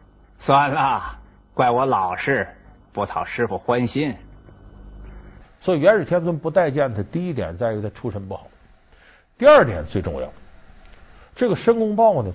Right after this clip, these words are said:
Speaker 2: 做不到洁身自好，什么人都结交。就你看申公豹交友范围太广泛了，他旁边这些师兄弟儿呢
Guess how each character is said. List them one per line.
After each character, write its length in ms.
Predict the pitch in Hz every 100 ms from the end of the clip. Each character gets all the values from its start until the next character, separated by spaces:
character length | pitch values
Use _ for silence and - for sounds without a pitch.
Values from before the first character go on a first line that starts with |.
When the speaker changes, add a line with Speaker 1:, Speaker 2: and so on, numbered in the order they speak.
| -
Speaker 2:
做 160 | 226
不 100 | 165
到 160 | 170 160
洁 240 | - 143
身 200 | 143 143
自 120 | 135 127
好， 180 | 135 135 135 - - - - _ - - _ _ _ _ -
什 240 | - 190
么 80 | 262
人 180 | 180 180
都 120 | 156
结 180 | 131 123
交。 180 | 98 - - - - - - - - - - - - - - - - - - -
就 140 | - 277
你 160 | 190
看 160 | 165 247
申 200 | - 269
公 140 | 254
豹 160 | 277 226 - -
交 240 | - 226 214
友 120 | 107
范 220 | 202 180
围 100 | 143
太 200 | 143 170
广 200 | 104 64
泛 160 | 87 67
了， 60 | - - - - - _ - _ _ -
他 160 | 277
旁 220 | 247 226 247
边 140 | 247
这 120 | 240
些 120 | 208 208
师 180 | 220
兄 160 | 185 196
弟 60 | 214
儿 120 | 185
呢 160 | 147